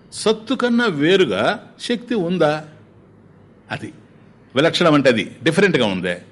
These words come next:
ఒకవేళ కనుక అట్లా విలక్షణంగా ఉంటే కిం తత్వం, దాని స్వరూపం ఏమిటో ఉచ్యతాం బ్రూహి, చెప్పు.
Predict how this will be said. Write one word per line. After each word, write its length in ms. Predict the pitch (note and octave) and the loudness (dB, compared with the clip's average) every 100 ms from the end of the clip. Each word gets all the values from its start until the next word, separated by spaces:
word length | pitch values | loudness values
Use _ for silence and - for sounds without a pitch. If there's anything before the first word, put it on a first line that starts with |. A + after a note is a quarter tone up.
| - - - - | -20 -20 -20 -4
ఒకవేళ 340 | G3 G3+ A3+ B3+ | 0 4 6 6
కనుక 200 | B3+ A3+ | 6 4
అట్లా 200 | A3 G#3+ | 4 4
విలక్షణంగా 680 | D#3 A3+ A#3 B3+ A#3 A#3 A3 | 6 4 4 4 6 6 6
ఉంటే 880 | C3 F3 F3+ D#3+ G2 D3 G#3+ - - - - - - _ _ _ _ _ _ - _ - - A#3+ B2 - - - | 4 2 4 4 6 4 2 -2 -18 -20 -20 -20 -20 _ _ _ _ _ _ -20 _ -16 -8 -8 -8 -12 -20 -6
కిం 220 | D#3+ A#3 | 0 0
తత్వం, 680 | - F#3+ F3 - D#3 D#3 - - - - - - _ - - - - - | 2 0 0 -2 -4 -4 -10 -20 -20 -20 -20 -20 _ -20 -20 -20 -20 -8
దాని 280 | A2+ A#2 A#2 | -2 0 0
స్వరూపం 600 | - C3 C#3+ E3+ D#3 C3 | -2 0 2 2 2 2
ఏమిటో 640 | A#2 G#2 B2 G3 C3 F2 - - - | 2 2 2 2 2 -2 -10 -20 -4
ఉచ్యతాం 680 | B2 A#2+ A#2 B2 C3 G#2+ F2 - | -4 0 0 2 2 2 -2 -4
బ్రూహి, 440 | A2 B2 C3 A#2 - - - | 2 2 2 -2 -8 -8 -4
చెప్పు. 200 | A2+ | -2